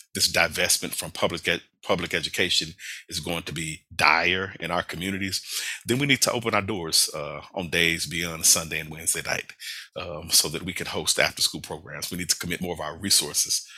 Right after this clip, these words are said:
um, to after-school programs so that our children have a fighting chance, uh, in a state where it seems like the government does not care about them having a fighting chance.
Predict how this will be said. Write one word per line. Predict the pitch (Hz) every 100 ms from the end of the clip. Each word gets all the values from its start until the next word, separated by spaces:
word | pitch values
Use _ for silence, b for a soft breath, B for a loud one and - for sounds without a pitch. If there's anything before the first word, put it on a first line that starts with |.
| B B -
um, | - - 90 -
to | 78
after-school | - - 85
programs | - 73 76 80 -
so | 80
that | 82
our | 78
children | - 87 80 80
have | 76
a | 78
fighting | - 78 76 82
chance, | - 78 - - - B B B
uh, | 80 82 -
in | 82 90
a |
state | - - 80 - 80
where | 80
it |
seems | - 82 76
like | 76 -
the |
government | 85 80 73
does | - 82
not | 80 -
care | 92 87
about | - -
them | -
having | - -
a |
fighting | - - -
chance. | - - - -